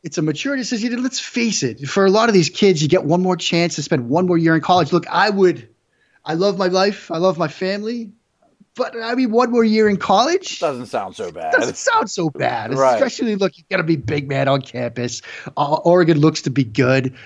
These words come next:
Speaker 1: You got a chance to maybe play for a national title, maybe compete for a Heisman.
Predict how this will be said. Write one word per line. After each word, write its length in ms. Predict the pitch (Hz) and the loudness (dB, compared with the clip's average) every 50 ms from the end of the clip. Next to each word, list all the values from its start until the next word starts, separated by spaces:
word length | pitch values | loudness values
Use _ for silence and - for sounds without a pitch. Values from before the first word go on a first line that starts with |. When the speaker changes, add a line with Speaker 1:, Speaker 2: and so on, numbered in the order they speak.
| - - | -2 0
Speaker 1:
You 60 | 151 | 0
got 80 | 147 | 2
a 40 | 143 | 2
chance 240 | 143 - 170 156 - | 0 0 -2 -2 0
to 60 | 139 | 0
maybe 260 | 127 143 139 139 143 | 0 0 2 2 0
play 220 | 135 - 156 143 139 | -2 0 0 0 0
for 100 | 139 135 | 0 -2
a 40 | 127 | -2
national 320 | 131 131 131 - 135 123 | 0 -2 -2 -2 -6 -8
title, 420 | 113 - 123 120 120 120 120 113 117 - - - 131 120 127 135 147 _ _ - | -4 -2 -2 0 0 0 -2 -4 -6 -14 -12 -12 -10 -10 -10 -14 -18 _ _ -10
maybe 300 | 156 139 147 139 131 123 | -2 0 0 0 0 0
compete 340 | - 131 117 - 139 139 - | -4 -4 -2 2 2 0 2
for 140 | - 123 123 | 2 0 0
a 40 | |
Heisman. 540 | 120 120 117 120 127 123 143 143 147 160 160 | 0 2 2 0 0 0 0 0 0 0 -2